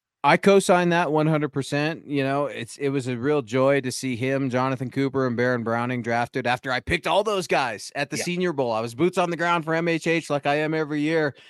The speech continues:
Speaker 1: And to see three guys that you picked for the Broncos end up on the squad and hopefully have a future, that's always exciting. Just like Phil McLaughlin, man, always exciting coming in here, giving us all kinds of love and support here on M H I.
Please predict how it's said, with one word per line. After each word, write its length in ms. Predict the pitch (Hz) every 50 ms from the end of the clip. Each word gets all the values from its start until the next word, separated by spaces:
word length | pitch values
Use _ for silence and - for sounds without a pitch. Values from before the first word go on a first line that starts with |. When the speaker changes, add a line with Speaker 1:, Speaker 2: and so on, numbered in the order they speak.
| - 127 -
Speaker 1:
And 220 | 143 147 139 120
to 100 | - 139
see 240 | - - - 160 156
three 260 | 139 - 147 156 160
guys 320 | 139 143 139 139 143 143 135
that 120 | 131 120
you 140 | 131 135 135
picked 260 | - - 135 131 -
for 100 | - 143
the 100 | 120 117
Broncos 680 | 101 110 113 117 120 120 - 139 127 127 127 120 - - - - _ _ -
end 180 | 156 165 170
up 140 | 170 165 165
on 120 | 165 160
the 60 | 160 147
squad 420 | - - 156 151 151 156 156 143
and 100 | 139 120
hopefully 340 | 104 139 147 - - 143 139
have 160 | 135 135 120
a 60 | 117
future, 520 | 113 - 123 135 139 - - 160 156 151 - _ _ _ _ _ -
that's 180 | - 180 -
always 260 | 202 170 156 143 -
exciting. 460 | 107 - - 127 120 117 107 101 90 101
Just 180 | 139 143 -
like 180 | 208 185 170 -
Phil 220 | - - 185 190
McLaughlin, 540 | 170 151 135 135 135 151 151 127 120 110 110
man, 220 | 113 117 120 123
always 260 | 123 127 131 131 123 -
exciting 440 | - - 131 123 120 120 123 120
coming 260 | 117 123 120 123 120 120
in 120 | 117 120
here, 120 | 120 120
giving 220 | 113 120 117 117 117
us 120 | 113 -
all 120 | 117 117 117
kinds 220 | 127 123 117 107
of 80 | 107 101
love 280 | 104 107 107 107 101
and 100 | 104 101
support 480 | - - - - 110 110 104 95 - _ _ _ _ _ -
here 140 | 120 113 107
on 120 | 104 104 104
M 140 | 101 101
H 220 | 101 98 98 - -
I. 300 | 110 113 113 104 90